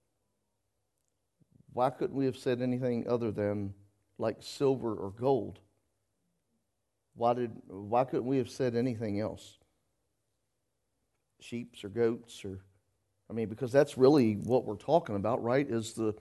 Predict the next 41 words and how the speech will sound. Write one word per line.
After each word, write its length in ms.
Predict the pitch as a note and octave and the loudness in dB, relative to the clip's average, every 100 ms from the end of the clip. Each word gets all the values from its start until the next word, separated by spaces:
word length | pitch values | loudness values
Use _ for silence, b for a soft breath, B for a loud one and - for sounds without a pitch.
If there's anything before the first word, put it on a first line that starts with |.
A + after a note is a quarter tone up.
| - - | -14 -10
the 80 | A2 | -10
sacrifice 720 | - C#3 C3+ B2+ C#3 D3+ - | 2 4 4 2 4 4 4
and 100 | G#2+ | -4
the 60 | G2+ | 0
blood 320 | A2+ C#3 C3 | 6 6 6
of 140 | G#2 | 4
lambs 500 | G2+ B2+ C3+ D3+ C#3 | 2 4 4 0 -2
and, 180 | A2+ G2 b b b | -6 -8 b b b
and 180 | A2+ G#2 | -6 4
goats 360 | C#3 D3+ - | 6 6 4
and 180 | A#2+ A2 | -2 6
bullocks 500 | E3 D#3 C3+ - - b b b | 8 8 6 0 -16 b b b
and 180 | B2+ A#2+ | 2 4
the, 160 | A#2+ A#2 | 6 6
and 100 | C3 | 6
the, 280 | B2 A#2 A#2+ - | 8 8 6 2
the 120 | A#2 | -6
perfect 440 | - - E3+ D#3 B2 | -2 4 4 4 0
Lamb 420 | C3+ C#3 C3+ B2 | 6 8 8 6
of 160 | A2 - | 2 -2
Christ. 560 | - F3 B2+ B2 - - b b | 6 8 10 6 -4 -16 b b
I 60 | C#3+ | 0
mean, 140 | C#3 | 8
that's 320 | D3+ F3 - - | 10 10 6 -4
the 120 | C3+ | -2
comparison. 920 | C#3+ B2 - F3+ D#3 A#2 - C3+ D3 b b b - | 0 0 2 2 2 0 -4 -4 -4 b b b 8
But 180 | D#3+ C3+ | 8 8
why 300 | C#3 E3 G#3+ | 4 6 8
are 240 | G#3+ G3+ | 8 6
we 160 | F3+ E3+ | 2 2
talking 460 | G3+ F3 E3 D3+ | 6 6 6 4
now 260 | F3+ F#3 D#3+ | 6 8 10
that 160 | C#3+ | 8
you 180 | D#3 F3 | 4 0
weren't 340 | D#3+ E3+ D3 C#3 | 4 4 4 6
bought 380 | E3 D#3 - B B | 12 12 10 B B
with 220 | D#3+ D#3 - | 2 2 2
corruptible 640 | C3+ D3+ G3+ F#3+ C#3+ B2 | 4 10 10 10 0 0
things 380 | - C#3 C#3 - | 4 4 4 2
such 240 | E3+ E3 | 0 6
as 320 | E3 D3 - | 8 8 6